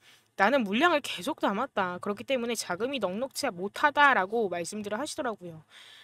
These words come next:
근데 지금 우리가 백만 원밖에 없다라고 가정을 해도 사실 지금 내가 백만 원밖에 없다라고 가정을 한다면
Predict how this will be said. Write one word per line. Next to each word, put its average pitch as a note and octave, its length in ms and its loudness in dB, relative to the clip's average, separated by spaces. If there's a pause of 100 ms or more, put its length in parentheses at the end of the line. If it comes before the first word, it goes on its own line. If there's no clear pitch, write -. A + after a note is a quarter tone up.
(160)
근데 F#4+ 180 6
지금 D#4 280 6
우리가 C#4+ 180 6
백만 A#3+ 360 4
원밖에 F4+ 280 6
없다라고 B3+ 340 4
가정을 G#3 360 -2
해도 F4 460 2 (100)
사실 C4+ 840 0
지금 A#3 760 0 (160)
내가 F#3+ 560 2
백만 B3+ 440 4
원밖에 F4 440 4
없다라고 G#3 640 0
가정을 F3+ 460 -6
한다면 A#3 680 -4